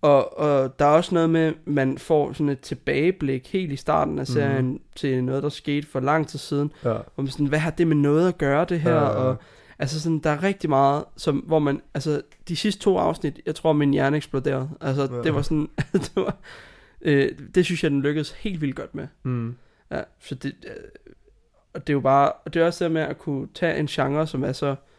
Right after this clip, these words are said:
Speaker 1: velkendt, og så faktisk at tilføre noget, som så faktisk gør, at man gider se det alligevel.
Speaker 2: Ja.
Speaker 1: Det synes jeg, det er fandme i orden.
Speaker 2: Mhm.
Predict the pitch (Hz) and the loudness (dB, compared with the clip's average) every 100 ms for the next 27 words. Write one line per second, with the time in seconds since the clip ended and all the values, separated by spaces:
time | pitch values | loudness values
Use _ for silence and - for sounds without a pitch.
0 | _ _ _ 147 156 156 147 - - 147 | _ _ _ 0 0 -2 -6 -6 -6 -4
1 | 135 139 143 135 - - - - - - | -2 -4 -4 -10 -10 -10 -10 -10 -14 -16
2 | - - - - - - - 143 - - | -18 -18 -18 -20 -20 -14 -6 -4 -4 -8
3 | - 143 - _ _ _ _ _ _ - | -8 -10 -14 _ _ _ _ _ _ -4
4 | 143 135 135 143 131 127 - - - 143 | 0 0 0 -4 -6 -6 -8 -12 -2 -2
5 | 139 - 147 139 - - 139 131 175 147 | 0 -2 -2 -2 -6 -4 -4 -2 -2 -2
6 | 143 143 143 - _ 139 156 147 151 - | -2 -8 -8 -12 _ -4 -4 -4 -10 -16
7 | - 123 110 - _ _ _ _ - 151 | -4 -4 -4 -10 _ _ _ _ -8 -6
8 | 147 143 143 - - - _ - 151 143 | -4 -4 -6 -8 -12 -16 _ -2 -2 0
9 | 139 131 131 135 135 - 131 180 | -2 -2 -4 -6 -8 -4 -2 -2